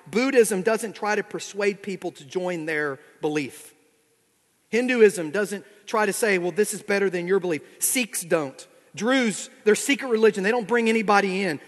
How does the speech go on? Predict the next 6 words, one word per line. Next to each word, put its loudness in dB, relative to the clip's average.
Judaism 4
doesn't -2
seek -4
to -4
convert -4
people. -8